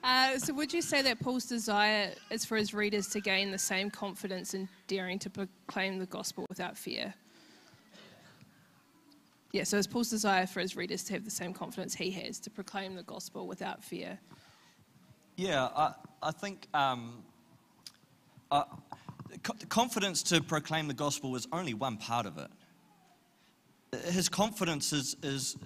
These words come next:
Speaker 2: it's not just about being bold, you know, going out and being bold out there. That, that's important. But he's actually saying his confidence is in his humility. So this is affecting how I relate to one another. Someone can be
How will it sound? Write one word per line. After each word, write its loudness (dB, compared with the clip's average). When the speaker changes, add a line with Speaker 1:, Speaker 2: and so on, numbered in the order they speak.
Speaker 2:
it's 0
not -2
just 2
about 4
being 2
bold, 6
you -4
know, -2
going 2
out 2
and -10
being -2
bold 6
out 2
there. 0
That, -2
that's 2
important. -2
But 6
he's 2
actually 0
saying 2
his 2
confidence 0
is -2
in 0
his -2
humility. 0
So 0
this 2
is 0
affecting -4
how -2
I 0
relate -2
to -10
one -8
another. -12
Someone 2
can 0
be 4